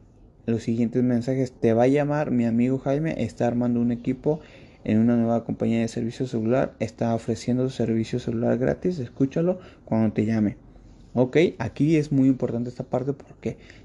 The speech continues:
ya sea que tu socio le pase estos números a tus conocidos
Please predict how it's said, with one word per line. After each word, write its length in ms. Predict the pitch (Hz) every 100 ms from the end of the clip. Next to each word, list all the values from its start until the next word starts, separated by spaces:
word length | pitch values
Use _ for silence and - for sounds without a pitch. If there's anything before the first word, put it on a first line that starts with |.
| -
ya 180 | 117
sea 280 | 120 139 135
que 120 | -
tu 220 | 113 - 101
socio 500 | - 143 - 127 - - - -
le 100 | 107
pase 300 | 110 113 143
estos 200 | - 135
números 520 | 131 139 139 135 -
a 160 | - 107
tus 220 | - 117
conocidos 640 | 117 113 113 139 151 -